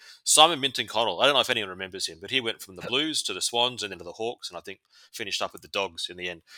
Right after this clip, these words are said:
Speaker 1: And he was an absolute favourite of mine when I was young. He's a forward. So there's a little bit of history, but we're just hoping we can, um,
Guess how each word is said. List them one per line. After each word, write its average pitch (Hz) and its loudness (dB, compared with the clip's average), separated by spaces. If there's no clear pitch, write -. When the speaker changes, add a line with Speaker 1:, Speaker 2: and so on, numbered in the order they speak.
Speaker 1:
And 104 2
he 139 8
was 123 4
an 127 4
absolute 120 2
favourite 101 2
of 87 -6
mine 87 -6
when 90 -10
I 92 -4
was 90 -6
young. 107 -2
He's 92 -6
a 76 -12
forward. 139 -4
So 98 0
there's 120 0
a 117 -2
little 104 -2
bit 98 2
of 92 2
history, 98 0
but 90 -8
we're 101 -2
just 101 0
hoping 101 0
we 95 -10
can, 90 -8
um, 87 -10